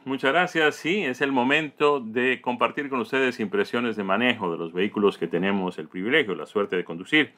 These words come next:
Para quienes nos escuchan, eh, con frecuencia, pues, eh, saben que semanalmente los fabricantes ponen a nuestra disposición un vehículo, eh, nuevo, relativamente nuevo. Es decir, el vehículo obviamente, pues, circula entre diferentes periodistas automotrices especializados, como es el caso nuestro,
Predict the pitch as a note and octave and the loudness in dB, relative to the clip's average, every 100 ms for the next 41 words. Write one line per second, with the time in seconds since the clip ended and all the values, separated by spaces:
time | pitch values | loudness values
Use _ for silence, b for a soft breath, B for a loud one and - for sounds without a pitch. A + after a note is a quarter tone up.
0 | _ - A2 G#2+ G#2 A#2 A#2 A2+ A2 G#2+ | _ 2 4 4 2 2 2 2 -2 -4
1 | - E3 F3 F#3 D#3 A2+ G2+ F#2 G2 G#2 | 0 0 2 0 2 2 2 0 0 0
2 | F#2+ A2+ B2 E3 G2 E2 - F2+ E2+ E2 | 2 2 2 0 0 0 -2 -2 -2 -2
3 | - G#2 A2 A2+ G#2+ F#2 E2+ E2 - G#2 | 2 2 2 -2 -4 -4 -4 -8 -10 -4
4 | C3+ E3+ D#3+ C3+ A2 A#2 A2+ _ - A2 | 0 0 -2 -8 -6 -6 -6 _ -4 2
5 | A2 G#2+ G#2+ G#2 B2+ C3 C3 C#3 - B2 | 2 2 -2 0 0 0 -2 -6 -2 0
6 | B2 B2 A2+ G2 A2 B2 A2+ G#2 F#2 - | 2 2 2 2 0 0 2 2 0 -2
7 | G2 F#2+ - G#2 A2 G#2+ G#2+ G2+ G2+ F2+ | -4 -4 -2 2 2 2 4 4 4 0
8 | F#2 G#2 A2+ b b b b _ - F2+ | 0 0 -2 b b b b _ 0 4
9 | E2 D#2 E2 E2 E2 D#2 C#2+ - _ - | 4 4 2 0 0 -2 -4 -12 _ -6
10 | A2 A2+ A#2+ A2 C3 A#2+ A2+ F#2+ G#2 G2 | 0 2 4 4 2 0 2 2 0 -2
11 | F#2 F#2 G2 G2 F2 A#2+ E3 - - - | -2 0 0 2 2 2 0 -4 -8 -2
12 | E2+ D#2+ C#2+ D#2+ D#2+ - F2 E2 C2 - | 0 0 -2 -4 -2 2 6 6 4 -2
13 | F#2 F#2 F#2 F2+ G2 E2+ D#2+ - - - | 0 2 2 2 2 2 -2 -4 -6 -6
14 | G2 C3 C3 G#2 E2 F2 E2+ E2 E2+ F#2 | -2 2 4 4 0 -2 -2 -2 -2 0
15 | G2+ G2 F2+ - E2 E2 F#2+ - F#2 E2+ | 2 4 4 0 0 0 0 0 -2 -2
16 | E2 E2 F2 A2 A2+ F#2+ D#2 D#2+ F2 D#2+ | -4 -6 0 2 2 2 -2 -6 -8 -6
17 | D2 - F#2 F#2+ F#2 C#2+ D#2+ F2 F2+ F2+ | -6 0 4 4 2 -8 -8 -2 -2 0
18 | G2 G2+ - A#2+ | -2 -4 -4 -6